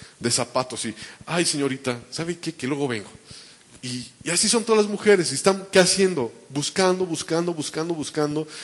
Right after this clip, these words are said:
Y siempre a dónde regresan, a lo, la primer tienda, ¿verdad? Entonces yo, por ejemplo, con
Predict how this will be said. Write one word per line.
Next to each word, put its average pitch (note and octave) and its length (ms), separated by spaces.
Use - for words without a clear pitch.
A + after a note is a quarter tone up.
Y C#3+ 80
siempre D#3 380
a C3+ 40
dónde C3 220
regresan, A2 420
a F2+ 100
lo, E2 380
la D#2+ 80
primer G2 320
tienda, F3 260
¿verdad? A2 360
Entonces C3 420
yo, C#3 80
por C#3 160
ejemplo, B2 260
con F#2 280